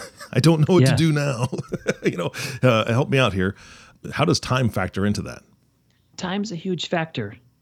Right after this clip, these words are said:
Speaker 2: Sometimes I meet with clients who are very, very involved in day-to-day.
Speaker 1: Mm-hmm.
Speaker 2: Uh, I don't wanna say micromanagers, some are, but some just, uh, want, you know, need control of the whole process.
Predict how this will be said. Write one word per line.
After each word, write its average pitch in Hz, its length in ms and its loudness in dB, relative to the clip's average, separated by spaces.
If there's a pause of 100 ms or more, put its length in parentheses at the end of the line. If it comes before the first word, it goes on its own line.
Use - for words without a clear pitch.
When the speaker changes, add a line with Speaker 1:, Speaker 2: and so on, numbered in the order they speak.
(120)
Speaker 2:
Sometimes 175 600 -2
I 139 120 -4
meet 135 180 -4
with - 120 -10
clients 139 420 0
who 135 180 0
are 120 340 0 (580)
very, 165 300 2
very 139 500 2 (220)
involved 123 560 4
in 110 140 0
day-to-day. 104 720 -2 (200)
Speaker 1:
Mm-hmm. 101 80 -2
Speaker 2:
Uh, 107 260 2
I - 80 -2
don't 151 100 2
wanna 147 160 4
say 127 200 2
micromanagers, 117 800 2
some 123 220 2
are, 110 220 0
but 143 300 -4 (340)
some 175 280 0
just, - 280 0 (100)
uh, 170 60 -4
want, 135 320 -2
you 131 80 2
know, 117 80 0
need 123 400 2 (100)
control 120 460 2
of 113 80 2
the 127 80 0
whole 113 160 2
process. - 600 -4